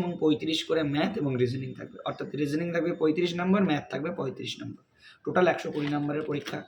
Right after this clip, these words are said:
এক্ষেত্রেও তোমাদের সময় আগের সিবিটি ওয়ানের মতোই নব্বই মিনিট দেওয়া হবে। সিবিটি ওয়ানেও নব্বই মিনিট, সিবিটি টুতেও নব্বই মিনিট, এবং এখানে ওয়ান থার্ড নেগেটিভ মার্কিং থাকবে। এবং এখানে তোমাদের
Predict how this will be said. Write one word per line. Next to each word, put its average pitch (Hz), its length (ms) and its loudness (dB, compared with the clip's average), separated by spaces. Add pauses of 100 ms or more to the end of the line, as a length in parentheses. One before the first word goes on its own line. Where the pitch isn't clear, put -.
(220)
এক্ষেত্রেও 165 440 2
তোমাদের 156 400 0
সময় 156 260 0 (440)
আগের 147 300 4
সিবিটি 156 360 0
ওয়ানের 151 360 2
মতোই 165 220 -2
নব্বই 147 420 2
মিনিট 156 300 0
দেওয়া 139 200 2
হবে। 127 160 -2 (800)
সিবিটি 156 280 2
ওয়ানেও 160 280 4
নব্বই 175 320 2
মিনিট, 190 320 4
সিবিটি 147 320 -4
টুতেও - 240 -2
নব্বই 131 320 2
মিনিট, 104 260 -8 (320)
এবং 151 180 0
এখানে 175 260 0
ওয়ান 151 240 6
থার্ড 165 240 6 (180)
নেগেটিভ 143 280 2
মার্কিং 147 360 -2
থাকবে। 127 300 -8 (640)
এবং 175 160 6 (120)
এখানে 170 260 2
তোমাদের 165 340 2